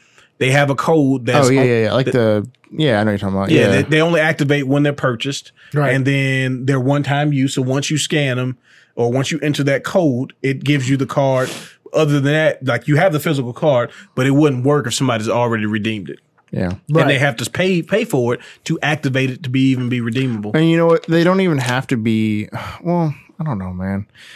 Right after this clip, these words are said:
Speaker 2: That's such a weird concept, weird way to do it. 'Cause the whole, th-, the cool thing about it was it, you had a playmat and you put the physical card onto the playmat in a certain f-, spot, and then the camera would pick it up
Speaker 1: Choo, choo, choo, choo, choo, choo.
Speaker 2: and,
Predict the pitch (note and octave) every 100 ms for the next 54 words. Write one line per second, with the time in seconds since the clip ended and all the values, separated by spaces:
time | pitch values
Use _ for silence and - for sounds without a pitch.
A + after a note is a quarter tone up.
0 | - - - E3+ - A#3+ G3 B2+ C3+ C#3
1 | C#3 B2 - A#2+ A2 A#2+ A2 B2 C3+ C3
2 | A#2 A2+ G#2+ G#2+ A2 A2 G#2 B2 - -
3 | - _ C3+ B2 G3 F3+ - _ _ -
4 | C#3+ - G#3+ F3 E3 D3+ C3+ A2+ A2+ A#2+
5 | A2+ A#2 A2+ A2 - D3 - D3+ C3+ D#3
6 | E3+ C3 - C3 B2 A2+ G#2 - _ _
7 | - _ B2+ C#3 C#3 F3 - - D3+ D3
8 | D3 B2 - B2 A#2 - B2 C#3 C3+ C#3
9 | C3 A#2+ B2+ B2 A2+ - - F#3 F#3 D#3
10 | - E3+ D3 A#2 C3 - - C#3+ A2+ E2+
11 | _ _ - B2+ B2+ B2 - C3+ B2+ A#2
12 | - B2+ A#2+ A#2 C#3 C#3+ D#3+ F#3+ G#3 A#3
13 | G#3+ D4+ - _ _ - C3+ B2 A#2